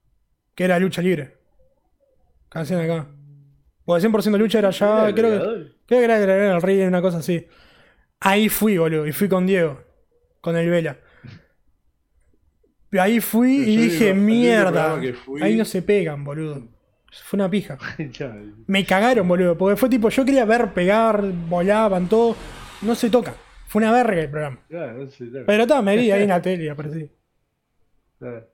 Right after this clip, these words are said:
Speaker 2: Eh, yo el único programa que fui fue a uno de deporte, no me acuerdo cuál es.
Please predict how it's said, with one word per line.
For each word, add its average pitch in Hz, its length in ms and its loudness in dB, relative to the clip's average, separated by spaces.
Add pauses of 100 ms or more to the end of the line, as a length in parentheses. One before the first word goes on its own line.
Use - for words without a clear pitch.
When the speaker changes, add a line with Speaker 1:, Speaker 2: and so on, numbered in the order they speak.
(440)
Speaker 2:
Eh, 151 120 -8
yo 180 160 -8
el 180 60 -2
único 170 220 -2
programa 147 260 -2
que 127 100 -6
fui 180 680 -8 (800)
fue 156 160 -10
a 156 40 -6
uno 165 220 -4
de 120 100 -6
deporte, 120 400 -10
no 131 120 -10
me 123 60 -12
acuerdo 120 340 -12
cuál 110 160 -18
es. 113 160 -20